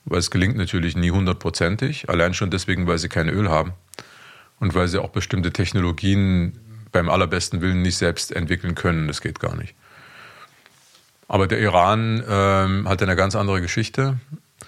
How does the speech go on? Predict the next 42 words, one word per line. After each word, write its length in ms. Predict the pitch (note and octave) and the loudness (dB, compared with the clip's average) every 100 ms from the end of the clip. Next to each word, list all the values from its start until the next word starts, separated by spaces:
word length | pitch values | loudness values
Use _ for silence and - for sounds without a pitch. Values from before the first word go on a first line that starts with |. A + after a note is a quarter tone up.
| - - _ | -20 -20 _
Ist 240 | - F#2 F#2 | -2 0 0
wirtschaftlich 720 | G#2+ A2 G#2 G#2 F#2 - - | 2 0 0 -2 -2 -6 0
ganz 240 | G2+ G2 | 0 2
anders 340 | G2 G2 G2 | 0 2 0
verzahnt 520 | - G2 - F2 G2+ C3+ | -2 -4 2 2 2 0
mit 140 | G2+ | -2
dem 100 | G2+ | 0
Rest 260 | F#2+ G2 G2+ | 0 0 0
der 80 | |
Welt 220 | F#2 G2 G2 | 0 0 0
und 100 | F#2 | -2
entsprechend 440 | F#2 G#2+ F2 F#2 | -2 -2 -2 0
sind 140 | G#2+ | 0
die 80 | G2+ | 0
auch 160 | G2 F2+ | 0 2
leichter 320 | F2+ F#2 E2+ | 2 0 -4
zu 100 | - | -6
treffen 380 | - F#2 - F2 | -4 -4 -2 -2
mit 140 | E2+ | 0
Sanktionen. 640 | E2+ E2+ - E2+ E2 D#2 D#2 | -2 -4 0 0 2 0 -2
Deswegen 400 | D#2+ F2 E2+ E2 | -2 -2 -2 -2
funktionieren 500 | F#2 - F#2 F#2+ F#2 | -2 0 2 2 2
die 80 | |
bei 160 | E2+ F2+ | 2 2
Nordkorea 500 | F#2 F2+ G2 F2+ F2 | 0 -2 -2 0 0
nicht 140 | D#2 - | -2 -6
so 120 | D2 | -8
gut. 240 | D#2+ - - - - - - - - - _ _ _ _ _ _ _ | -8 -12 -16 -20 -20 -20 -20 -20 -20 -20 _ _ _ _ _ _ _
Wie 100 | A2 | 4
hat 120 | G#2 B2 | 4 2
es 100 | A2 | 0
Nordkorea 540 | A#2+ - G#2 A#2 A#2 | 0 0 0 2 2
geschafft, 380 | G#2+ - A#2+ - | 2 0 0 0
an 140 | A2 | 0
Atomwaffen 520 | G#2+ A2+ G#2+ F2 - | 2 0 2 2 0
zu 120 | - F2 | -6 -2
kommen? 420 | E2+ D#2 D#2 C#2+ | -2 -2 -4 -2
Ähm, 640 | F#2 F#2 F#2+ F#2 F2+ F2+ F2+ | 2 2 2 2 2 0 2
da 140 | G2+ | 2
gibt's 500 | G2 A2 - - - - | 2 -2 -4 -8 -6 -2
ganz 240 | G#2+ A#2+ | 0 0
verschiedene 920 | A#2+ - B2 B2 A#2 A2 G#2+ G2+ | -2 0 2 4 4 4 4 2